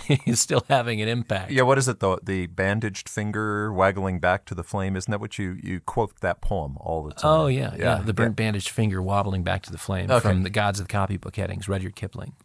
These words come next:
Speaker 2: See, that's a contradiction. So I'm sorry, we'll bring epistemology back into the conversation because contradiction, when you're discussing something with somebody and they say, "Well, the reason I believe this is this,"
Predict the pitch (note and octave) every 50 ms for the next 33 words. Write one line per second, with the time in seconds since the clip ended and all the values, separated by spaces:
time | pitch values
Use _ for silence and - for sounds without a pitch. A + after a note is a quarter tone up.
0 | _ _ _ - - - - E3 D#3 - D#3+ E3+ F3+ - - G3 - - - A#2+
1 | G2+ F#2 - - B2 A2 D3+ F3 - - - A#2 F#2 D#2 - - A#2+ - - A#2
2 | C3 C3 - - - D#3+ F#3 F3 C3 F#2+ D#2 E2 A#2 C3+ C3+ - D3 D#3 D#3+ D#3+
3 | D#3 - - D3 C#3 - - B2 A#2 B2+ D#3 F3+ D3 A2 G2 F#2 F2 F#2+ F#2+ G2
4 | F#2+ - A2+ A2+ A#2 G#2+ G2 - A2 G2 E2+ D#2+ F2 - - - - D#3 - -
5 | E2+ - - G#2 G2 - A2+ G2+ - - - - - - - - - - - -
6 | _ _ _ _ _ - - - F#3+ G3+ A3 - - E3 B2 A#2+ C#3 - - -
7 | D#3 - - - _ _ _ _ _ _ _ _ _ _ - - _ G#2+ A#2+ E3
8 | F#3+ G#3 G3+ G3 - - - - - - - F#2 - - G2 E2 - E2 D#2 D2+
9 | D#2+ - - - F2+ D2+ C2+ E2 - - - D#2+ - _ _ _ _ _ - G2+
10 | G2 G2 B2+ D3+ C#3+ - - A#2 F#2+ E2+ F2+ G2 F#2+ F#2 F2+ F2 A#2 D#3+ F3+ E3+
11 | C#3+ G#2 F#2+ F2+ D#2 F2 E2+ E2+ F#2 E2+ D#2+ - - A2 - - F2 - - -
12 | D2+ D2+ - - - C#3 C3+ - - -